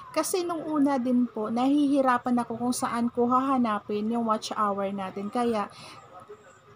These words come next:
naisip ako na gagawa na lang po ng video para naman makatulong sa ibang mga small YouTuber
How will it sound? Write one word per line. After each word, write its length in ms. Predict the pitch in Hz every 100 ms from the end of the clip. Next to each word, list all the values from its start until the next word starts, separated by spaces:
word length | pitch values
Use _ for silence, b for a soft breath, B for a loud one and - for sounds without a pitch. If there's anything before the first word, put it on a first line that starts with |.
| - - - -
naisip 800 | 330 339 330 320 359 311 330 311
ako 480 | 330 349 330 349 -
na 240 | 262 -
gagawa 420 | - 294 311 277 220
na 160 | 233
lang 160 | 220 214
po 80 | 226
ng 240 | 214 214
video 640 | 208 254 220 202 190 185 190
para 320 | 240 247 247 240
naman 400 | 240 226 208 226
makatulong 640 | 269 277 - 240 220 214
sa 160 | - 233
ibang 320 | 226 214 214
mga 240 | 208 202
small 320 | 202 214 202
YouTuber 480 | 202 208 - 262 202